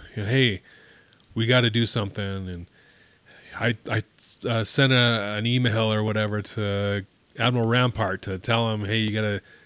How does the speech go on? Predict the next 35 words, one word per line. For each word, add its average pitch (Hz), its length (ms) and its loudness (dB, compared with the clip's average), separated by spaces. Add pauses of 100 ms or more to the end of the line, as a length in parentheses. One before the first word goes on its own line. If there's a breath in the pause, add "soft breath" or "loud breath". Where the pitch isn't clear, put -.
come 127 220 0
clean 143 400 4
or 117 100 2
else 117 180 0
I'm 135 140 2
gonna 123 140 0
say 131 240 2
something." 120 480 -4
<laughs> - 40 -20
And 107 180 -4
then 104 260 -6 (500 loud breath)
they 117 100 0
walk 117 320 2
out 110 140 0
of 104 80 -4
the 101 60 -6
club 107 340 -2
and 95 100 -4
he 101 100 -2
gets 101 220 -6
shot 95 400 -4 (800 soft breath)
by 101 160 -2
a 98 160 -2
sniper, 123 540 0 (640 soft breath)
a 85 220 -14
masked, 110 640 -6 (160)
helmeted 110 480 -6
sniper, 107 540 -4 (720 soft breath)
and, 98 400 -2
uh, 95 100 -4
Slip - 300 0
is 107 100 -6
able 104 180 -2
to 101 80 -6
escape, 107 460 -4